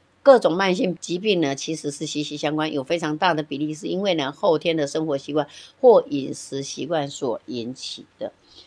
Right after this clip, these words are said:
所以呢，我们在这样的一个结构之下呢，是不是要非常的谨慎呢？这十大杀手呢？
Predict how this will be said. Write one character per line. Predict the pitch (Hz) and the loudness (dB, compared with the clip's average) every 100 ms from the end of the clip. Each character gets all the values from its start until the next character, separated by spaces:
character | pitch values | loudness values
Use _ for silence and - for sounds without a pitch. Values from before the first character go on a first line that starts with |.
| _ _ | _ _
所 | - 277 | 2 4
以 | 285 | 6
呢， | 220 214 | 6 4
我 | 170 | 4
们 | 160 | 2
在 | 190 185 | 4 2
这 | 208 | 4
样 | 190 | 2
的 | 170 | 2
一 | 165 | 0
个 | 165 | 0
结 | 151 143 | 0 0
构 | 156 175 | 0 -4
之 | 151 | -4
下 | - - - 165 | -12 0 2 4
呢， | 131 | 2
是 | - 170 | -4 -12
不 | |
是 | 156 | -4
要 | 151 - | -4 -4
非 | 190 180 | -4 -4
常 | 123 123 | -6 -8
的 | 143 | -10
谨 | - 120 123 | -10 -10 -10
慎 | - 180 | -4 -2
呢？ | 143 | -2
这 | 143 160 | -4 -8
十 | 156 131 | -8 -6
大 | 151 135 | -4 -4
杀 | 131 - 135 139 | -6 -8 -8 -8
手 | - 165 - - | -12 -12 -12 -12
呢？ | 131 | -14